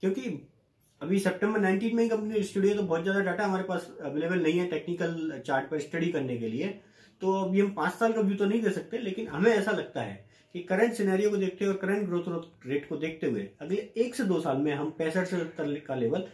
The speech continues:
expect कर सकते हैं stock में। तो अगर आपके किसी particular stock को लेकर कोई question है तो हमें जरूर लिखें, हम उनका answer देने की कोशिश करेंगे। साथ ही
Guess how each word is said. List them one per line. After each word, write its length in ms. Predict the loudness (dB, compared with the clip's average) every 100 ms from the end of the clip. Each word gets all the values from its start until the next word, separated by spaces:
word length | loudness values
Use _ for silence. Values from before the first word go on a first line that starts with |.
| -10
expect 380 | -10 -4 -4 -2
कर 80 | -4
सकते 320 | -2 -4 -6 -12
हैं 160 | -12 _ _
stock 320 | -16 -10 -10 -10
में। 100 | -20 _ _ _ -20 _ _ -20 _ 0
तो 40 |
अगर 220 | 2 4
आपके 260 | 4 2 -2
किसी 180 | -2 -2
particular 340 | -2 -2 -2
stock 260 | -2 -6 -2
को 80 |
लेकर 200 | -2 -2
कोई 140 | -2 -4
question 320 | -4 -2 -2
है 80 | -2 -4
तो 80 | -6
हमें 180 | -4 -2
जरूर 220 | 0 2
लिखें, 160 | 2 0
हम 180 | -4 -2
उनका 200 | 0 0
answer 240 | -4 -2
देने 200 | -2 -4
की 100 | -6 -2
कोशिश 280 | -2 -2 -4
करेंगे। 400 | -6 -4 -8 -12 _ _ -20 _ _
साथ 180 | -2 0
ही 140 | -2